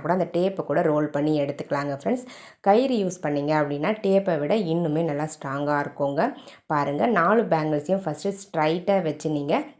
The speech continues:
நாட் போட்டு எடுத்துக்கோங்க. அதுக்கப்புறம் சின்ன சின்ன பேங்கிள்ஸ் வச்சிருக்கோம் இல்லைங்களா சைடுல, அந்த பேங்கிள்ஸை நம்ம ஸ்ட்ரைட்டா வச்சிருக்கக்கூடிய இந்த பேங்கிள்ஸ் கூட, பெரிய பேங்கிள்ஸ்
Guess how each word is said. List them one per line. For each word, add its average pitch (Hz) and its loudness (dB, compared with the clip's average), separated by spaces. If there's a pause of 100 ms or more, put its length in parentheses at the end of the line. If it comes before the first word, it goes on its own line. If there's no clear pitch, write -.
(100)
நாட் 151 -4
போட்டு 143 -4 (100)
எடுத்துக்கோங்க. 143 -4 (520)
அதுக்கப்புறம் 226 0
சின்ன 247 2
சின்ன 226 2
பேங்கிள்ஸ் 170 2
வச்சிருக்கோம் 147 -2
இல்லைங்களா 143 0
சைடுல, 143 -2 (480)
அந்த 226 4 (160)
பேங்கிள்ஸை 147 -2 (140)
நம்ம 160 0
ஸ்ட்ரைட்டா 220 2 (120)
வச்சிருக்கக்கூடிய 147 -4 (200)
இந்த 190 2 (100)
பேங்கிள்ஸ் 147 -2
கூட, 139 -2 (120)
பெரிய 180 4 (100)
பேங்கிள்ஸ் 147 -2